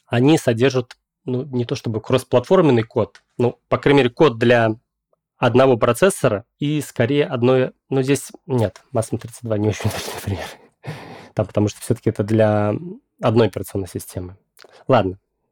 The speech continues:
про это не будем. Э, что касается фреймворков, э, там, сред исполнения и всяких программных платформ, то о каких-то глобальных разработках чисто для ассемблера я не слышал. Другое дело, что в языках высокого уровня, для которых создаются разные пл-,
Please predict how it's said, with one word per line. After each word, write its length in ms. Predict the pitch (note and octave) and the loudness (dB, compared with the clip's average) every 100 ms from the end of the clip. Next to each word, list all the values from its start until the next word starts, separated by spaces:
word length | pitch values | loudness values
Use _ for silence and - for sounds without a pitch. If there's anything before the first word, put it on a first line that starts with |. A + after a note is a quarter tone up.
| - | -14
про 120 | G#2+ | -12
это 80 | - | -6
не 60 | A2 | -6
будем. 200 | G2+ - - - - - - - - - _ _ D3 | -6 -8 -20 -20 -20 -20 -20 -20 -20 -20 _ _ 2
Э, 300 | A#2 A#2 A#2 | 4 6 4
что 180 | - D3 | 2 0
касается 600 | C3+ D3+ C3+ C#3+ C#3 - | 2 2 2 2 2 0
фреймворков, 1080 | - C3+ C3+ C3+ G3+ A3 - A#2 - - - | 0 4 4 6 4 4 -2 -8 -10 -16 -8
э, 340 | A#2 G#2+ G#2+ G#2 | -2 0 0 -2
там, 140 | G2 | -6
сред 320 | - C3+ A#2+ | -2 0 0
исполнения 960 | A2+ - A2+ B2 F3+ F#3 D3+ C3+ A#2+ A2+ | -2 0 4 6 4 4 2 2 2 -2
и 60 | A2+ | -4
всяких 400 | B2+ A#2+ A#2 - | -6 -6 -10 -6
программных 500 | - A2+ A#2+ G#2+ G2+ | -2 0 0 -2 -4
платформ, 720 | - G#2+ - D3 D3+ B2+ A2+ - - | -6 -6 -2 0 2 0 -4 -12 -2
то 280 | C3+ C3 B2+ | 2 2 2
о 120 | - | -2
каких-то 400 | - C#3 - B2+ | -10 -10 -6 -6
глобальных 680 | A2+ B2 B2 C3 A#2+ G#2+ - | 0 0 4 4 2 0 -6
разработках 640 | G2+ A2 A2 D#3 - - | -4 -2 0 -2 -4 -14
чисто 260 | - A#2 A2 | -8 -8 -8
для 200 | G2+ G#2 | -6 -4
ассемблера 600 | - C3+ C#3+ A#2 G#2 G2 | -2 -4 -2 -2 -4 -6
я 320 | F#2 G2+ A#2 | -6 -2 -2
не 140 | A2+ G#2+ | -2 -6
слышал. 440 | - F#2+ - G2 | -10 -14 -14 -16
Другое 360 | F#2+ - G2+ B2 | -14 -10 -4 -2
дело, 220 | B2 A#2+ | -2 -2
что 480 | - - A2+ A2+ G#2+ | -6 -4 -2 -2 -2
в 60 | |
языках 360 | G#2 - C3 - | -6 -2 -2 -2
высокого 300 | A2+ A2+ A#2 | -6 -4 -2
уровня, 320 | C3+ C3 A2+ | 0 2 0
для 100 | G2+ | -4
которых 360 | - A2 G#2+ - | -8 -6 -8 -10
создаются 500 | - G#2+ G2 - G2+ | -12 -10 -10 -10 -8
разные 280 | F#2+ F#2 | -8 -8
пл-, 140 | F2+ | -14